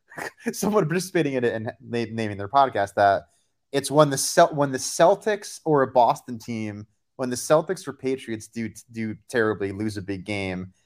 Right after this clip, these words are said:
this, this sub gets up for it. I think there, when the Celtics lost last postseason, I think there was four thousand people online posting that picture of sad Bill,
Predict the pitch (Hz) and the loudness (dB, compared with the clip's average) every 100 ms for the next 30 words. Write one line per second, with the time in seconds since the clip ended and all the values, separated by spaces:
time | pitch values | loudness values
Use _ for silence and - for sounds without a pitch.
0 | _ _ _ _ 107 131 151 - 131 113 | _ _ _ _ 0 2 2 0 -2 0
1 | - - 156 160 143 123 123 - 117 120 | 0 6 10 10 8 4 2 6 4 4
2 | - 92 85 82 117 - 156 151 135 127 | 0 -2 0 2 0 0 -4 -2 0 2
3 | 117 110 107 _ _ - 139 139 - - | 2 0 -4 _ _ -6 -4 -4 -2 2
4 | 156 160 165 - 131 113 120 135 127 110 | 2 2 -4 -4 0 2 4 0 0 0
5 | 117 - 123 120 - 151 151 156 156 _ | 0 -4 -8 -6 -4 -4 -4 -6 -8 _
6 | _ - 131 160 156 143 123 113 - - | _ -2 0 0 0 2 2 0 -10 -10
7 | 147 147 151 131 131 120 113 - 123 110 | -4 -4 0 2 2 0 -8 -12 -8 -4
8 | 104 110 110 104 104 92 90 90 92 _ | -2 0 -2 -2 -2 -2 -4 -8 -14 _
9 | _ - 151 156 156 139 120 101 - 143 | _ -2 0 2 -2 -4 -2 -4 -4 -8
10 | - 131 113 - 131 120 117 113 156 151 | -6 -4 -4 0 2 2 2 2 4 6
11 | 147 143 | 4 2